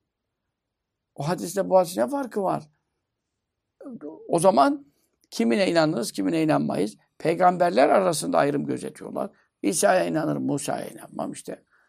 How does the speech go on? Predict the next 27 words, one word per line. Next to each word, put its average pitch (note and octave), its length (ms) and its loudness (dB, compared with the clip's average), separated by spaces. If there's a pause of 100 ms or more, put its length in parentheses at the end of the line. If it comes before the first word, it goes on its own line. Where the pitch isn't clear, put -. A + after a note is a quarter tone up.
(260)
Muhammed F#3+ 360 0
sallallahu F3+ 500 2
teala F3 180 2
aleyhi E3+ 160 2
ve C#3+ 60 0
sellem - 200 -6
inanırım. C#3 360 -6
Onların F3 340 -4
iki - 180 -6
yüz E3 160 -6
yirmi E3 220 -8
dört D#3 180 -6
bin E3 120 -8
peygambere D#3 500 -4
inanmam. - 440 -10 (380)
Bunların G#3 180 2
hepsi A3 220 -2
eşit. - 460 -6 (1200)
"Ulaike F3 800 6
humul D#3 280 -2 (160)
kafirune F3 680 2
hakka." - 640 -2 (680)
İşte - 140 -10
ayetin D3+ 340 0
devamını C#3+ 480 2
yani B2 200 -6
el, F3+ 280 -4